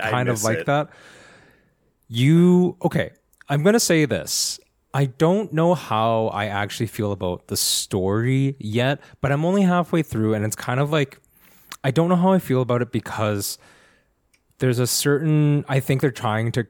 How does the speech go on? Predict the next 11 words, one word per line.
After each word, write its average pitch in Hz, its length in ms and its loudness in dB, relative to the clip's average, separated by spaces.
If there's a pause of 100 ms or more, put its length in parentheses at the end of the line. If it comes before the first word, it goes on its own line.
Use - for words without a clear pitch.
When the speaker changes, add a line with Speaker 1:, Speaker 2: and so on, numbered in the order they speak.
(140)
Speaker 1:
create 113 260 -2
a 104 60 0
certain 110 260 -4
sense 107 240 -4
of, 92 80 -8
like, 95 160 -6
disconnect. 107 580 -4
Like, 98 180 -6
it's - 200 -8
not 98 320 -6 (200)
all 95 1040 0